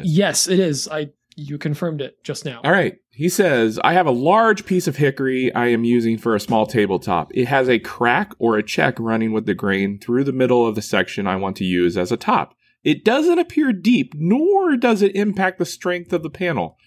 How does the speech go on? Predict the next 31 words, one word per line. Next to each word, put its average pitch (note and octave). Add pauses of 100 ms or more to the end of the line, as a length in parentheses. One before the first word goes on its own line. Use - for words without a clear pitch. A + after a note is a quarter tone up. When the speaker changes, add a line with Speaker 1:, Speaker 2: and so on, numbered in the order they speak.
(200)
Speaker 1:
The B2+
crack F#3
runs C3+
sixteen G#3
inches F#3
to -
eighteen F3
inches G#2+
along A#2+ (320)
a F#3
twenty-two D#3+
inch B2+
top, B2+ (380)
but A3+
does G3
not G#3
appear G3+
to F3+
go F3
through E3
the D3+
piece. C#3+ (540)
What D#3
is E3+
the C3
best G3+
way D#3+
to F#2+
stabilize G2
this F2+
crack -